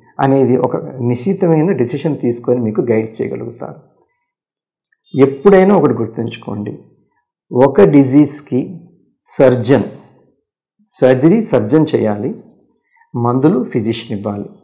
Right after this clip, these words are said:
అలానే varicose వెయిన్స్‌కి చాలా చాలా, ఆ, చాలా చాలా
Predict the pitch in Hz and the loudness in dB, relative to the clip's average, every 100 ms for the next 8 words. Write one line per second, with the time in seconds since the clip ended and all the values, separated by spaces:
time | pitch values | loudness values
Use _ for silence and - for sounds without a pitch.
0 | _ _ _ _ _ - 117 120 147 190 | _ _ _ _ _ -4 0 2 4 2
1 | 120 127 156 175 190 151 143 135 143 127 | 4 6 6 6 4 4 2 0 -4 -6
2 | 139 135 190 196 165 143 139 135 135 - | -6 -4 -2 -2 0 0 2 2 2 0
3 | 123 117 113 117 - - 120 131 127 127 | 0 0 0 -4 -6 -4 0 0 0 0
4 | 120 120 110 110 113 | 0 -2 -4 -8 -12